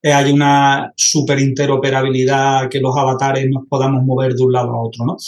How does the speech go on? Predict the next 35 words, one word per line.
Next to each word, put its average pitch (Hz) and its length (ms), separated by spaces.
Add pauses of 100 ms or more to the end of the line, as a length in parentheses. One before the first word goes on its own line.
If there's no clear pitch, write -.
(240)
Entonces, 156 500
eh, 165 260
son, 175 500
en 143 140
este 147 220
caso, 143 560
eh, 127 300
espacios, 170 600
¿no? 220 200 (360)
Donde, 135 380
pues, 135 180
tú 143 160
puedes 151 260
coger, 170 460
interactuar, 131 880
puedes 131 220
trabajar, 135 760
puedes 139 340
jugar 143 480
y, 143 120
por 131 120
supuesto, 151 680 (360)
eh, 135 320
comprar, 123 540
¿no? 226 240
En 131 140
este 127 200
caso, 143 320
todo 165 360 (300)
en 143 180
ese, 165 520
eh, 143 540
ambiente 147 1120
digital, 127 680
¿no? 160 160